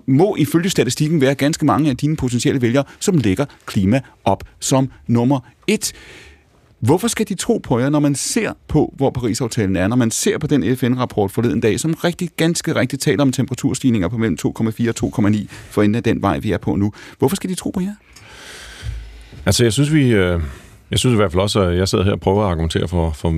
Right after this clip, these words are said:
Speaker 2: for mine løsninger. Lad mig, lad mig også sige, altså, hvad er problemet? Problemet er, at vi har, øh, femoghalvfjerds procent udledning, sådan cirka, øh, for, øh, fossile brændsler. For ganske få år siden var det næsten ikke noget, man sådan snakkede om, fordi det var lobbyisterne rigtig dygtige til at holde væk.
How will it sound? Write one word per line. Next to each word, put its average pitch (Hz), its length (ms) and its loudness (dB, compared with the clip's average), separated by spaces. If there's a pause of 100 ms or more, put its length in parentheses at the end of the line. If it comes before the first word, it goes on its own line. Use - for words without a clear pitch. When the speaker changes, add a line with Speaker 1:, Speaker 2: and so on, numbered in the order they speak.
(120)
Speaker 2:
for - 80 -2
mine 92 220 2
løsninger. 87 400 0
Lad 85 100 2
mig, 90 260 0
lad - 240 -4
mig 101 80 4
også 113 140 0
sige, 110 320 0
altså, 98 260 2 (300)
hvad 110 180 2
er 107 60 0
problemet? 98 440 -2 (380)
Problemet 143 260 2
er, 127 40 4
at 117 60 2
vi 107 60 2
har, 104 340 0
øh, 82 340 0
femoghalvfjerds 98 380 0
procent 85 240 -2
udledning, 107 400 2
sådan 87 160 -6
cirka, 110 320 0 (380)
øh, 76 220 0
for, 78 420 -2
øh, 90 220 -2
fossile 101 320 -2
brændsler. 120 400 0 (480)
For - 160 -2
ganske 104 320 0
få 143 140 2
år 117 100 2
siden 123 180 2
var 113 60 2
det 95 140 2
næsten 110 380 0
ikke 101 140 -2
noget, 98 220 2
man 87 300 0
sådan 90 200 0
snakkede 123 360 0
om, - 100 -2
fordi 90 180 -4
det 101 120 0
var 98 180 2
lobbyisterne 90 540 0
rigtig 101 320 -2
dygtige 98 300 0
til - 160 -4
at 90 140 -2
holde 80 260 0
væk. 117 200 0